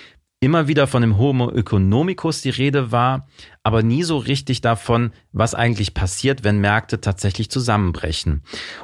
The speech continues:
Und wie ihr vielleicht merkt, ist das auch so ein bisschen die Diskussion, die Waldemar Zeiler und Maja Göpel gerade führen, nämlich die, dass wir weg müssen von dem Bild des Homo economicus, der dafür sorgen wird, dass die Märkte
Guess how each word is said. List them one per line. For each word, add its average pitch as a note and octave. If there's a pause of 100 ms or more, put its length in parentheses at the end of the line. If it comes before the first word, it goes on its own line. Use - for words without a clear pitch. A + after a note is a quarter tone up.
(120)
Und A2
wie C#3
ihr C#3+
vielleicht A#2+
merkt, C3
ist -
das A#2+
auch A2+
so A#2
ein G#2
bisschen D3
die A2
Diskussion, A#2+
die A2 (300)
Waldemar G#2
Zeiler A#2
und G#2
Maja G2
Göpel A#2
gerade F2+
führen, G2+ (580)
nämlich A#2+
die, A#2+ (340)
dass A2+
wir G#2
weg C3
müssen C3
von A2+
dem G2
Bild A#2+
des -
Homo A#2
economicus, A#2 (380)
der A2
dafür G#2
sorgen A2
wird, A2
dass G2
die F#2+
Märkte G#2